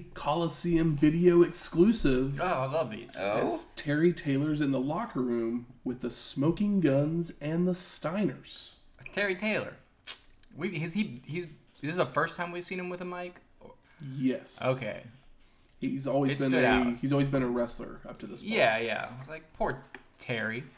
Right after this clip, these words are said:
Speaker 3: Mm-hmm.
Speaker 2: Is he hurt? Terry's, Terry's good in the ring.
Speaker 1: But he just doesn't get over.
Speaker 3: Yeah.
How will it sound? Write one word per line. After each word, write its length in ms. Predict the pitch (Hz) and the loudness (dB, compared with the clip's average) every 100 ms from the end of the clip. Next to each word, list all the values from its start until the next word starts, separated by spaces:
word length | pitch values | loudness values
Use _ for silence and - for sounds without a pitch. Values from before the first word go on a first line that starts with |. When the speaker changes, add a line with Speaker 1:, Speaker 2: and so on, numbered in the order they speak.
| - | -16
Speaker 3:
Mm-hmm. 400 | 101 113 127 135 | -12 -8 -6 -6
Speaker 2:
Is 60 | 135 | -6
he 280 | 160 131 - - | -6 -6 -8 -12
hurt? 460 | 127 175 202 202 - 156 - | 0 2 2 -4 -12 -14 -10
Terry's, 340 | 208 208 139 | -6 -6 -8
Terry's 380 | - 196 202 - | -8 -6 -6 -6
good 180 | 127 120 | -6 -4
in 80 | 113 | -4
the 80 | 110 | -6
ring. 380 | 139 208 226 - _ - _ _ - - - - - - | -8 -8 -10 -14 _ -20 _ _ -20 -20 -20 -20 -8 0
Speaker 1:
But 100 | 131 | 0
he 40 | |
just 200 | 139 139 | 0 -2
doesn't 180 | 143 131 | 0 2
get 140 | 123 | 2
over. 300 | 127 123 113 - | 0 -4 -6 -12
Speaker 3:
Yeah. 80 | 123 | -8